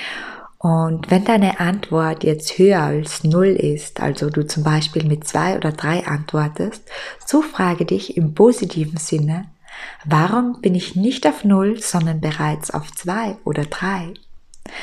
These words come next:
Warum fühle ich hier nicht null bei Ich bin liebenswert, sondern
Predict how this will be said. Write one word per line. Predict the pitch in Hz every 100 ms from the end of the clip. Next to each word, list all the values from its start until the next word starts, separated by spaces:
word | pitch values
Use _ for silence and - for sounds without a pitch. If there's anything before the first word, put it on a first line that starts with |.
| - - - -
Warum | 175 214 226 233 233 - -
fühle | - 226 202
ich | 190 -
hier | - 175 170
nicht | 156 151 - 147
null | 147 233 285 - - - -
bei | 180 180
Ich | 185 -
bin | 196 190 185
liebenswert, | 202 208 - 202 220 233 -
sondern | 196 190 190 196 196